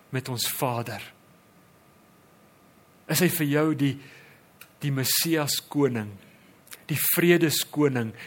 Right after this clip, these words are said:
die koning van die heelal en ook die koning van jou lewe en daarom die een wat mag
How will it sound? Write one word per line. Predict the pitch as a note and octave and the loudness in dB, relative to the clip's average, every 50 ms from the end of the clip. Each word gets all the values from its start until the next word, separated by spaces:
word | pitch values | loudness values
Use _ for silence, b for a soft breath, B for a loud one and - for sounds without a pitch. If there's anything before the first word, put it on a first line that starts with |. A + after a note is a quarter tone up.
| B | B
die | - C#3+ - - | -6 -6 -6 -2
koning | - F#3+ G3+ G3 F#3+ F#3+ F#3 F3 | 4 6 6 8 8 6 4 2
van | F3+ - - D3+ D3 C#3 | 2 0 -2 -2 0 0
die | C#3 C3 A#2 A2 | -2 -2 -2 0
heelal | A#2+ C#3+ D3+ D#3 E3 - - C#3 C3 B2+ A#2 B B B B | 2 4 4 4 4 4 2 2 2 2 -2 B B B B
en | B D3 D3 D3+ | B -2 0 0
ook | D#3 D3+ - | 0 0 0
die | C#3+ C#3+ - | -2 -4 0
koning | - F#3 F#3+ F#3 F#3 F3+ E3+ C#3 | 6 8 8 8 8 6 4 2
van | - - C#3 C#3 C3+ | 0 -2 -2 0 0
jou | C3+ | 0
lewe | B2 A#2+ A#2+ B2 C#3 D#3+ E3 D#3 A#2+ C3+ B2+ A#2 B B B B | 0 0 0 4 6 6 6 6 6 4 2 0 B B B B
en | D3 C#3+ C3 A#2+ A2 | -6 -6 -4 2 6
daarom | D#3 D#3 E3 F3+ F3 F3 E3 D3 | 6 8 8 6 6 4 2 2
die | B2 C3+ D3+ - - | 0 -2 -4 -2 2
een | F3+ G3 G3+ G3 G#3 G#3 F#3 - B B B B B B B B2 A#2+ | 6 6 8 8 6 2 0 -2 B B B B B B B -2 4
wat | C#3+ D#3 D3+ - - - B B B B B B _ - | 4 4 4 2 -4 -18 B B B B B B _ -8
mag | B2+ B2+ D3+ F#3 G3 F3 - - | -2 4 6 8 8 8 6 2